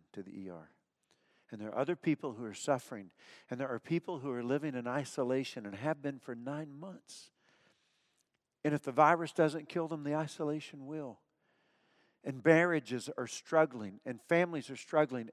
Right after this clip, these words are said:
and we know the effects it's having on our kids by not being able to be in school. There are other times when we find ourselves in very dark seasons that we didn't choose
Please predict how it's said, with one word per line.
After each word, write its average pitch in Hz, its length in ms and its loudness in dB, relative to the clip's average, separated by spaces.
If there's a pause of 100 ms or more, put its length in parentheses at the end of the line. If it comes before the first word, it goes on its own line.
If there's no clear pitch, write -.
and 143 280 -2
we 151 120 0
know 175 220 2
the 190 120 4
effects 160 420 2
it's - 140 -8
having 175 260 4
on 151 100 -2
our 131 120 -2
kids 160 460 0 (320)
by 147 120 4
not 160 240 6
being 156 180 4
able 151 200 2
to 139 60 -2
be 127 140 -2
in 110 160 -6
school. 185 440 -10 (3000)
There 127 160 2
are 127 160 0
other 180 240 4
times 92 640 -10 (1300)
when 123 160 -8
we 120 140 -2
find 151 280 0
ourselves 135 600 0
in 110 160 -8
very 147 440 0 (140)
dark 127 300 -4
seasons 95 720 -8 (400)
that 110 100 -10
we 113 140 0
didn't 104 220 -4
choose - 580 -14